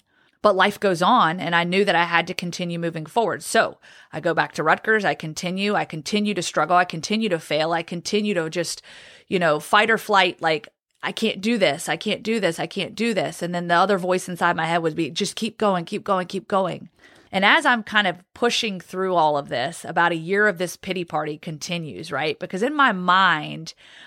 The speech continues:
um, you know, I know sometimes that idea of, like, a pity party sounds, you know, a, a little negative, but hey, we've all been there, right? We've all thrown ourselves pity parties. And let me tell you, it's across the spectrum. Like,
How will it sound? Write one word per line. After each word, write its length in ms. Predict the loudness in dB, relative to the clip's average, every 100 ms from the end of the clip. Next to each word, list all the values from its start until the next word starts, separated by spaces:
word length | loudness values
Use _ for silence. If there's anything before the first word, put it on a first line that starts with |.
| -4
um, 360 | 4 6 4 2
you 100 | 0
know, 80 |
I 80 | 2
know 100 | 0
sometimes 580 | 0 -2 -2 0 0 2
that 140 | -2
idea 320 | 0 -2 0 -2
of, 80 |
like, 160 | -2 -6
a 60 | -8
pity 240 | -6 -4
party 420 | -2 -2 -2 -8
sounds, 460 | -4 0 0 0 -16
you 220 | -14 -12
know, 320 | -10 -10 -12 -16
a, 160 | -14 -10
a 160 | -4 -2
little 220 | -2 -2
negative, 500 | -2 -2 -2 -4 -4
but 160 | -2 -2
hey, 400 | 0 -2 -2 -8 _ _ _ -4
we've 160 | 0
all 160 | 2 2
been 160 | 0
there, 180 | -2 -4
right? 300 | -2 -2 -4 _ _
We've 220 | -2 0 4
all 460 | 6 6 6 4
thrown 260 | 2 2 2
ourselves 380 | 0 -2 -4 -4
pity 200 | -8 -6
parties. 340 | -6 -6 -4
And 80 | -2
let 100 | 0
me 80 | 0
tell 180 | 0
you, 80 | 0
it's 140 | -2 -2
across 300 | 2 2 2
the 100 | -12
spectrum. 500 | -8 -8 -8 -16 -10
Like, 300 | -10 -10